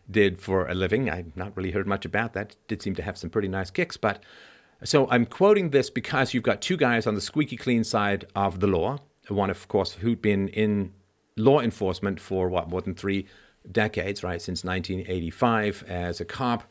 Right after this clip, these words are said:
Uh, I've heard a couple of things which we'll get into. So you've got one squeaky clean side of the equation, doesn't prove innocence at all, right? These are just facts to bring into bear. This is what D A Barnhill is talking about with regards to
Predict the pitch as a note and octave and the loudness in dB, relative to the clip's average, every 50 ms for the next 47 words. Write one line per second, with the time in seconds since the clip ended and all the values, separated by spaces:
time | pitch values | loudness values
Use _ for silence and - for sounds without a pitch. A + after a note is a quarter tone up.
0 | - - - - _ - - F#2 F#2 F#2 G2 G2 - - A2+ G#2 G2 - - G2+ | -20 -20 -20 -20 _ -12 -8 -6 -4 -2 -2 -2 0 2 2 2 2 0 -2 -6
1 | G2 - - - - A2+ F#2 - G#2 G2 F#2+ - F#2 - - G2 F2 F2+ E2+ F#2 | -6 -4 -4 -4 -2 -2 0 0 0 -2 -2 -6 -8 -6 -6 -4 -2 -2 0 0
2 | F#2+ F2+ - G2+ F#2+ G2 - - - - - - - - - - - - - - | -2 -2 -2 -2 -4 -4 -4 -10 -20 -20 -20 -20 -20 -20 -20 -20 -14 -4 2 4
3 | C#3+ B2+ A#2 D#3+ E3 E3 - C#3+ C3 B2+ B2 A2+ - - - - - D3+ C#3 - | 4 4 6 4 4 4 4 4 4 4 4 2 -2 -4 -2 2 2 2 2 0
4 | A#2+ - - - A#2 A2+ G#2+ G#2 G2+ G2 - _ _ _ _ _ _ - - - | -4 -6 -2 0 2 2 4 2 0 -2 -6 _ _ _ _ _ _ -12 -6 -2
5 | - A#2 A2 G#2+ G#2 G#2 G2+ - - _ - F#2+ G2+ F#2+ F#2+ F#2+ F#2 F2+ - - | 0 0 2 2 2 0 0 -4 -8 _ 0 2 4 4 4 4 2 0 -4 -8
6 | - G2 G#2+ G#2 G2 - - G#2 F#2 G2 - - A2+ - - _ _ - G2 F2+ | -2 0 0 0 0 -2 0 0 0 0 0 -2 -4 -6 -8 _ _ -2 -2 0
7 | - - A2+ - - F3+ E3+ E3+ F#3 E3+ C3 - - F2 - - - - B2+ C#3 | 0 -2 0 6 6 6 6 6 2 0 0 -2 -4 -8 -10 -8 0 2 4 6
8 | C#3+ D#3 B2 E2 D#2 E2+ E2+ G2+ A#2+ A#2 - - - A#2+ A2+ - A#2 A2 B2 A2+ | 6 6 4 2 -2 -2 -2 0 -2 -2 -4 -2 0 0 0 0 0 -2 -2 -2
9 | - - A2+ A2 A2+ G#2+ - - G#2+ G#2+ A2+ G#2+ G#2 G#2+ A#2 D#3+ C#3+ G2+ G2+ B2 | -2 -2 -4 -4 -4 -4 -6 -4 -2 0 0 0 0 0 2 2 2 2 0 -2
10 | - E3+ D3 - D3 A#2 G#2+ B2+ B2+ A#2+ G#2+ G2+ C3 D3+ E3+ C3+ A2+ G#2+ G#2 G2 | -4 -4 -4 -4 -4 -4 -2 2 2 2 2 2 0 -2 -2 -2 -2 -2 -2 -2
11 | - - A2+ G#2+ - - B2+ A#2+ G2 - E2+ F2 F#2 F2+ - - _ _ _ _ | -2 -2 -2 -2 -2 0 0 0 0 0 0 -2 -4 -6 -8 -14 _ _ _ _
12 | _ _ _ _ _ _ _ _ _ _ _ - G2 G#2+ G#2+ - - A2 G2+ F#2+ | _ _ _ _ _ _ _ _ _ _ _ 2 4 4 4 4 2 -2 0 2
13 | G2+ F#2+ F#2+ G2 F#2+ F2+ - - - - - G#2+ G2+ G2+ G2 | 2 2 2 2 0 -2 -2 -4 -4 -4 -2 0 0 0 0